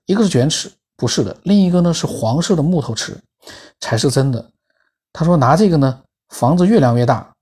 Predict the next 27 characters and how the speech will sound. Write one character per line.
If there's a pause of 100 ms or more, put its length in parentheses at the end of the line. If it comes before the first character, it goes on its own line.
(480)
他
说：
“这
个
时
候
出
现
场
景， (420)
就 (300)
他
姥
姥
家
厨
房
那
个
屋 (120)
柜
子
下
面
的
抽
屉，